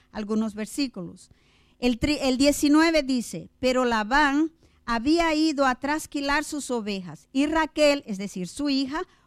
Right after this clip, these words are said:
"hurtó los ídolos de su padre". El,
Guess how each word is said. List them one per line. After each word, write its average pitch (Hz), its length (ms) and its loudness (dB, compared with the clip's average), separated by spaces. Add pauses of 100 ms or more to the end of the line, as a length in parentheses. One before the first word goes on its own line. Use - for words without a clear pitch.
(120)
"hurtó 285 680 0 (140)
los 294 300 0
ídolos 247 420 2
de 254 100 -2
su 254 160 -12
padre". 247 480 -4 (380)
El, 240 340 -6